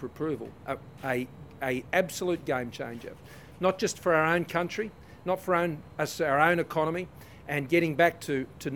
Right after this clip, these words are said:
normal, uh, but more broadly around the world.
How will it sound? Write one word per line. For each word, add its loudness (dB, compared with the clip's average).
normal, 0
uh, -2
but 10
more 6
broadly 6
around 0
the -6
world. -2